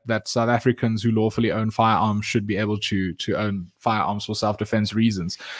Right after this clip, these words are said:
Um, so <laughs> it, it is quite funny to me to a certain extent that, that we're seeing this rise at the moment, um, you know, given the fact that we're in the middle of a comment period for the amendment of the Firearms Control, Control Act.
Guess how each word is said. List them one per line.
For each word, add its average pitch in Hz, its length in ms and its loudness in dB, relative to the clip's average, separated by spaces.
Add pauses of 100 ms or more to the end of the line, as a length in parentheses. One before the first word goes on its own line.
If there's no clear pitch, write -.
(320)
Um, 107 360 2
so 120 260 6 (100)
<laughs> - 80 6
it, 135 400 6
it 117 180 2
is 123 160 6
quite - 300 4
funny 117 260 6
to - 220 -2
me 107 320 4
to 107 220 2
a - 20 2
certain 107 340 2
extent 104 420 0 (460)
that, 107 240 4
that - 180 0
we're 104 120 0
seeing 107 240 2
this 104 160 0
rise 104 280 4
at 98 120 -2
the 107 80 0
moment, 107 460 2
um, 101 460 2
you 98 140 -4
know, 107 140 0
given 113 380 4
the 104 100 -2
fact - 320 0
that 101 220 -2 (260)
we're 113 260 2
in 131 120 4
the 117 60 2
middle 120 320 4
of 107 140 0
a 110 60 -2
comment 110 400 2
period 98 420 -2
for 101 340 0
the 104 100 -4
amendment 101 420 -2
of 98 160 -6
the 101 80 -14
Firearms 95 600 -2
Control, 98 600 -2 (480)
Control 110 400 2
Act. 143 220 4